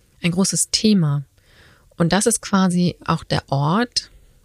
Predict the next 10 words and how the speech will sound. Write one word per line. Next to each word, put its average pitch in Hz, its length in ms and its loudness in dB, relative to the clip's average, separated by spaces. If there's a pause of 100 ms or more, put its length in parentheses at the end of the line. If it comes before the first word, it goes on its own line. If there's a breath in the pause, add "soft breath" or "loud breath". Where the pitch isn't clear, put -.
(120)
oder 151 160 -2
der 139 140 -4
physiologische 151 720 -2
Zustand, 202 760 -2 (840 soft breath)
der 160 720 0 (1500)
mit 180 240 -2
suizidalen 170 680 2
Gedanken 160 460 -2
verknüpft - 640 -6
ist. - 180 -8